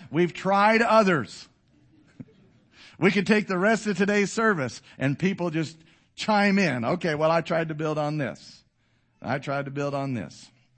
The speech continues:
So, no other foundation will work. You can try 'em, but they won't work. Psalm one twenty-seven, verse one says, "Unless the Lord builds the house, they who build it labor in vain."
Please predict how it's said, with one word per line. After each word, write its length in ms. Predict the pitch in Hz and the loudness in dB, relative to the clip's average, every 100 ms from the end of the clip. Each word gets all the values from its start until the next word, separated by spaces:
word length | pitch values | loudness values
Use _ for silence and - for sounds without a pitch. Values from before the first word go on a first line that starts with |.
| _ _ _ _ _ _ _ _ _ _ _ _ _ _ _ _ _ _ _ | _ _ _ _ _ _ _ _ _ _ _ _ _ _ _ _ _ _ _
So, 340 | - 180 123 - _ _ _ _ _ _ - | 0 0 0 -8 _ _ _ _ _ _ -2
no 220 | 131 190 | 2 4
other 240 | 202 202 | 4 2
foundation 1080 | 170 185 185 175 196 202 - 190 185 175 170 _ - | 0 0 0 0 0 0 -2 -2 -2 -4 -8 _ -10
will 680 | 123 180 185 180 175 180 - | -2 0 2 2 0 -4 -8
work. 400 | 139 160 - 117 | -4 -4 -4 -8
You 60 | |
can 140 | 143 135 | -8 -4
try 340 | 185 196 240 | -2 0 2
'em, 240 | 262 226 - _ - _ - | 0 -4 -10 _ -20 _ -12
but 120 | 117 | -6
they 100 | 135 | -4
won't 260 | 151 156 | -4 -4
work. 380 | 175 226 247 - _ _ _ _ _ _ _ _ _ | 0 0 0 -6 _ _ _ _ _ _ _ _ _
Psalm 320 | - 147 156 | -8 -4 -2
one 160 | 160 160 | 0 -2
twenty-seven, 580 | 160 160 147 165 165 156 | -2 -2 -2 -2 -2 -2
verse 240 | 151 151 | -4 -6
one 240 | 160 170 165 | -4 -2 -2
says, 360 | 156 165 156 | -2 -2 0
"Unless 320 | 147 151 147 | -2 -2 -2
the 100 | - | -4
Lord 360 | 127 135 170 147 | -6 -2 -4 -4
builds 260 | 156 156 131 | -4 -4 -4
the 140 | 143 | -4
house, 360 | 151 190 220 - - - _ 127 | -2 -2 -4 -10 -20 -20 _ -4
they 220 | 143 156 | 0 0
who 120 | 151 | 0
build 300 | 143 160 170 | 0 -2 0
it 140 | 190 | -2
labor 340 | 143 160 165 175 | -2 -2 -2 -4
in 240 | 180 180 | -2 -2
vain." 480 | 170 196 131 82 | -2 -4 -6 -8